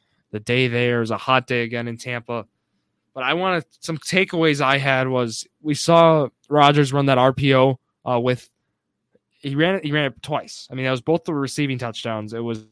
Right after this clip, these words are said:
with, of course, Romeo Doubs, and then it was with Allen Lazard. And, um, that was a play we see with Davante Adams. So it was like, all right, you just take Adams out, you put Doubs and Lazard in there, and they both ran it.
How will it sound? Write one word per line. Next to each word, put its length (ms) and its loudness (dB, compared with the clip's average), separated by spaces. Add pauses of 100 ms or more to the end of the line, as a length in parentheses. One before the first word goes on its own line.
(240)
with, 260 -10 (1500)
of 100 -18
course, 380 -2
Romeo 300 0
Doubs, 560 -2 (160)
and 160 -2
then 80 0
it 120 -2
was 180 -6
with 160 -6
Allen 220 -2
Lazard. 500 -6 (280)
And, 420 -8 (260)
um, 260 -6
that 160 2
was 120 0
a 60 -4
play 200 0
we 100 0
see 500 -6
with 300 -2
Davante 280 -2
Adams. 400 2
So 200 -10
it 40 -6
was 180 -10
like, 180 -10
all 100 0
right, 140 2
you 80 -6
just 160 -8
take 140 -2
Adams 280 0
out, 100 0
you 120 -2
put 160 -4
Doubs 400 0
and 160 -2 (160)
Lazard 420 2
in 80 0
there, 220 0
and 100 -4
they 100 -2
both 260 -4
ran 260 0
it. 160 -6